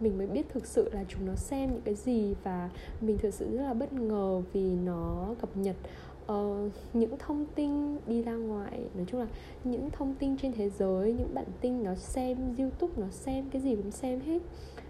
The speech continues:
Và nó thực sự là có nhiều khoảng kiến thức mà nó thực, ờ, không, mình không hề biết luôn á. Mà phải ngồi với chúng nó thì mình mới ngộ ra được rất là nhiều cái thứ hay ho trên cái cuộc sống này.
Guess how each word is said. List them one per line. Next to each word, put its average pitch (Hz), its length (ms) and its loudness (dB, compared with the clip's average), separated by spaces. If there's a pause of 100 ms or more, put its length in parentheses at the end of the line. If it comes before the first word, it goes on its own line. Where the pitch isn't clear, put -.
(120)
Và 196 140 -2
nó 180 580 0 (360)
thực 233 160 0
sự - 280 -4
là 180 380 -2 (560)
có 180 300 2
nhiều 214 480 2
khoảng 180 360 -2 (220)
kiến 208 140 2
thức - 240 -4 (160)
mà 185 400 0 (100)
nó 175 180 0 (120)
thực, 233 80 -4 (220)
ờ, 196 420 -2
không, 294 460 2 (120)
mình 233 220 6
không 311 360 2
hề 226 160 6
biết 294 320 4
luôn 269 220 2
á. 311 80 -2 (440)
Mà 202 220 2
phải 185 220 -2
ngồi 185 320 4
với 180 140 4
chúng 202 220 0
nó 180 340 0
thì 233 100 2
mình 180 340 2
mới 175 100 2
ngộ 214 340 4
ra 220 100 -2
được 202 160 2 (200)
rất 311 100 0
là 277 80 0
nhiều 208 320 2
cái 202 160 -2
thứ 202 120 0
hay 254 280 0 (140)
ho 247 280 2 (180)
trên 240 220 0
cái 185 200 -6
cuộc - 120 -12
sống 180 380 -2
này. 190 300 0